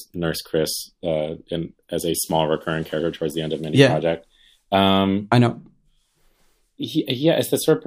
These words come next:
Speaker 1: performative side of me was into, uh, doing comedy. Um, and I,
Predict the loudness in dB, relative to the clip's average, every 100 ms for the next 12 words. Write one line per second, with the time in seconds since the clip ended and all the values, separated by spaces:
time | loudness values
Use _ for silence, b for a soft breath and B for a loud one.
0 | -2 0 0 2 2 2 2 2 2 0
1 | 0 0 -2 -4 -2 -4 -2 0 4 4
2 | 4 2 -2 _ -8 -2 -2 -2 -2 -2
3 | -4 -2 0 2 2 2 0 -4 -10 -4
4 | 0 2 0 -2 -6 _ _ _ _ _
5 | -2 2 2 4